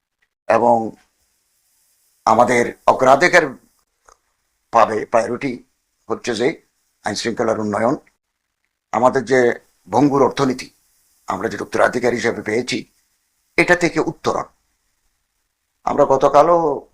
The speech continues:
যমুনাতে প্রধান উপদেষ্টার সাথে একটা ইনফর্মাল মিটিং করেছি এবং ওখানেও আলোচনা হয়েছে, যেখানে যেখানে আমাদের, এম, এই অর্থ, আমাদের যে অর্থনৈতিক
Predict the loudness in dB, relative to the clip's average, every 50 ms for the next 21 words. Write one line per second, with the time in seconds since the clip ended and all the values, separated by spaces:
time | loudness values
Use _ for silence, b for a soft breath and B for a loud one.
0 | -12 -2 0 0 0 2 0 -2 0 0 -2 -2 0 0 -2 -2 -4 -4 -6 -6
1 | -2 -2 -2 -2 0 -2 -2 -2 -2 -4 -6 -8 _ _ _ _ _ -4 -2 -2
2 | 0 0 -2 -4 0 0 0 0 0 -2 -4 -6 -8 -10 -12 -10 -8 -10 -10 -8
3 | -12 -14 -16 -18 _ _ _ _ _ _ _ _ _ _ _ _ _ _ _ _
4 | _ _ _ _ _ _ _ _ _ _ _ _ _ -6 -4 -2 -4 -4 -4 -8
5 | -12 -16 -18 _ _ _ -6 -2 2 2 2 2 2 0 -2 -6 -4 -2 0 0
6 | 0 -2 -4 -4 -4 -4 -4 -4 -6 -4 -4 -4 -6 -6 -8 _ _ _ _ _
7 | _ _ _ _ _ _ _ _ _ _ _ _ -2 2 4 4 4 4 2 2
8 | 4 4 4 6 4 4 4 4 2 2 0 -4 -4 -6 _ _ _ _ _ _
9 | _ _ _ _ _ _ _ _ _ _ _ _ _ _ _ _ -10 -10 -8 -8
10 | -10 -12 -16 -20 _ _ _ _ _ -10 -8 -8 -8 -8 -10 -12 -14 -16 _ _
11 | _ _ _ _ _ _ _ _ _ _ _ 0 0 0 0 0 0 0 2 2
12 | 2 0 -4 -8 _ _ _ _ _ _ _ _ _ _ _ _ _ _ _ _
13 | _ _ _ _ -8 -6 -6 -6 -8 -8 -8 -8 -8 -6 -6 -6 -6 -6 -8 -10
14 | -12 -12 -14 _